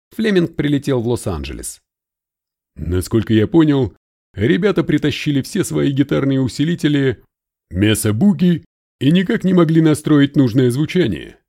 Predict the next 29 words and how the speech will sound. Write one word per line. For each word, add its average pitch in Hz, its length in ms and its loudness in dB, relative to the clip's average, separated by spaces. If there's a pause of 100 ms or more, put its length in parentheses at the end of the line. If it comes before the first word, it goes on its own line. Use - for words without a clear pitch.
(420)
До 90 200 0
моего 107 340 2
приезда 156 520 0
они 160 140 2
эту 143 200 0
проблему, 139 520 0
в 127 80 0
общем-то, 127 640 -2 (260)
так 175 220 -2
и 180 40 2
не 170 140 4
решили», 151 560 -2 (640)
вспоминает 190 600 -2
Расмуссен. 76 640 -8 (720)
Приехав 104 560 -2 (140)
в 104 100 -6 (100)
One 110 160 4
on 98 140 0
One, 151 360 -2 (380)
Флеминг 208 360 0
разобрал 143 460 0
все 120 240 -2
оборудование, 151 720 0 (200)
которое 151 380 -2
использовал 135 520 -4
Клинк, 127 400 -6 (360)
и 165 80 0
начал 185 340 -2
заново, 65 500 -8